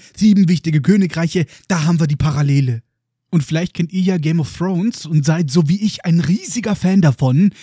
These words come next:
Da gibt es ja die sieben Königreiche und die gab es in Großbritannien auch.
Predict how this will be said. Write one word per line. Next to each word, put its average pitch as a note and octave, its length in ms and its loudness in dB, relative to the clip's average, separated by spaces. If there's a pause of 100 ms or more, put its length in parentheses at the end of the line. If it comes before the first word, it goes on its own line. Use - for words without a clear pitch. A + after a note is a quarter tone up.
(220)
Da B2+ 140 -4
gibt C3 200 0
es C#3+ 120 -2
ja C#3+ 220 0
die C#3+ 240 2
sieben E3+ 420 0
Königreiche F3 840 -4 (320)
und F3+ 180 -4
die F#3+ 240 2
gab D3 300 -4
es F3 180 -8
in G3 140 -6
Großbritannien C#3 800 -4
auch. C3 460 -4